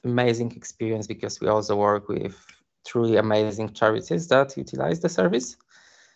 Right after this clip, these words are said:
But when the, the, the covid struck, then definitely the, the R and D budgets for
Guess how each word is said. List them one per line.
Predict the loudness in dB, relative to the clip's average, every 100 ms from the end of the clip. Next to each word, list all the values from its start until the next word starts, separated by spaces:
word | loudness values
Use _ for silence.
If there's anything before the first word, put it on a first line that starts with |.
| _ _ _
But | 4 4
when | -2 -2
the, | 0 2 2 0
the, | -4
the | -6
covid | -2 0 0 -4
struck, | -6 0 4 4 4 -8 _ _ _ _ -6
then | -6 -4
definitely | -6 -8 -8 -8 -10 -16 -2
the, | 0 2 2 0 -2 -8 -20 -20 -20 _ _ _ _ _ -4
the | 2
R | 4 4
and | 2
D | 2
budgets | 2 2 -6 -10
for | -10 -6 -4 -2 -4 -6